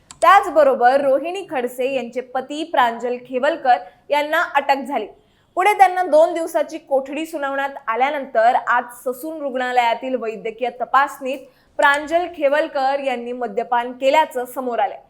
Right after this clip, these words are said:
दरम्यान, या प्रकरणात सत्ताधाऱ्यांकडून आता खडसे यांना चांगलंच लक्ष केलं जात असताना, रोहिणी खडसे यांचे पती प्रांजल खेवलकर आहेत तरी कोण, याचेही अनेकांना कुतूहल आहे. प्रांजल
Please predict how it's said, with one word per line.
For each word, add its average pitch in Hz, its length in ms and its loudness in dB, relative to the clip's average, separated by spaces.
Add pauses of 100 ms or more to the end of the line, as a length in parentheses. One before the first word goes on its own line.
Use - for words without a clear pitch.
(360)
दरम्यान, 370 380 4
या 359 160 0
प्रकरणात 311 600 0 (100)
सत्ताधाऱ्यांकडून 294 1080 0
आता 254 220 -4 (140)
खडसे 254 360 -4
यांना 247 320 -4
चांगलंच 233 420 -2
लक्ष 269 280 -2
केलं 254 280 -4
जात 240 220 -2 (220)
असताना, 294 540 0 (380)
रोहिणी 381 540 2
खडसे 269 380 -2
यांचे 247 280 -2
पती 277 420 -4
प्रांजल 240 440 -2 (100)
खेवलकर 254 440 -4 (100)
आहेत 233 220 -8 (140)
तरी 254 160 -4
कोण, 302 360 2 (360)
याचेही 359 460 2
अनेकांना 320 520 2
कुतूहल 262 480 -2
आहे. - 100 -8 (400)
प्रांजल 311 440 4